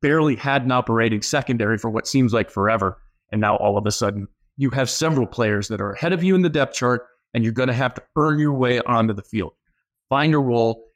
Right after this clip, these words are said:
and you're gonna have to earn everything you get. Nothing but good comes from a situation like that. That is how franchises build long-term stability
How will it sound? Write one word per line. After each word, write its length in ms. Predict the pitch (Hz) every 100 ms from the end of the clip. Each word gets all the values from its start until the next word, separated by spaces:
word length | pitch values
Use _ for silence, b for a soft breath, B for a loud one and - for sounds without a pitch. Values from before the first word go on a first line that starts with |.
| -
and 100 | 104
you're 120 | 87 -
gonna 240 | 120 135
have 320 | 127 135 123 -
to 80 | - 131
earn 240 | 120 110
everything 440 | 113 110 98 110 95
you 80 | 85
get. 240 | 101 78 - _ _ _ _ -
Nothing 720 | 117 135 196 - 226 226 190
but 300 | 180 170 120
good 320 | 139 117 - - _ _ _ -
comes 260 | 143 127
from 160 | - 131
a 60 | 120
situation 600 | 127 - 117 107 - 87
like 220 | 82 -
that. 240 | - - _ _ _ -
That 280 | 107 135 170
is 140 | 170
how 200 | 147 123
franchises 920 | 95 - 156 170 175 - 107 104 110 110
build 280 | 107 104 98
long-term 720 | 104 113 127 143 - 127 127
stability 680 | - 117 113 104 98 95